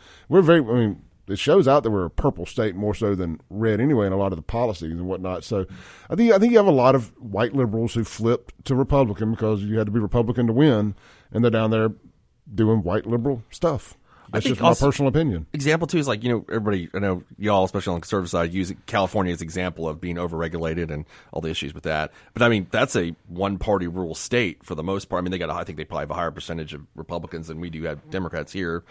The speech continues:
Speaker 2: I don't actually know what the ba-, breakdown is, but you see when one ideology runs a state, that's what, you know, that's a lot of things you get. You get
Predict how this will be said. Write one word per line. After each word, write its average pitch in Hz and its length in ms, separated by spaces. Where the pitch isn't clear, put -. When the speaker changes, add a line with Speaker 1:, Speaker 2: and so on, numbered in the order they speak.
Speaker 2:
I - 60
don't 87 180
actually 87 200
know 85 80
what 82 40
the 78 80
ba-, 95 260
breakdown 98 360
is, 85 140
but 87 120
you 85 100
see 131 340
when 98 160
one 110 340
ideology 113 580
runs 104 440
a 85 60
state, 95 600
that's 101 220
what, 92 160
you 104 100
know, 98 80
that's 107 220
a 113 60
lot 117 160
of 101 60
things 104 200
you 92 60
get. 90 320
You 98 100
get 101 260